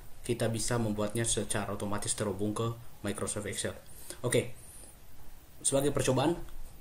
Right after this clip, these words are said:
kalau teman-teman masuk dulu di Google Form-nya, Google Form untuk membuat, eh, supaya nanti data masuk di Google Sheet.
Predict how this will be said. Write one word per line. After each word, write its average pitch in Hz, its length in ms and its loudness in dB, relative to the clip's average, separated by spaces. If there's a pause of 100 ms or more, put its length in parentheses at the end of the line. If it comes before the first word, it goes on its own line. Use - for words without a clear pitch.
(340)
kalau 113 380 4 (100)
teman-teman 120 400 4
masuk 113 300 4
dulu 113 240 4
di 117 260 8
Google 123 320 6
Form-nya, 110 400 4 (300)
Google 104 240 4
Form 113 320 4
untuk 104 260 -2
membuat, 104 560 2
eh, 104 80 0
supaya 104 300 0
nanti 104 240 2
data 101 260 0
masuk 104 320 0
di 107 60 0
Google 104 260 2
Sheet. 131 220 2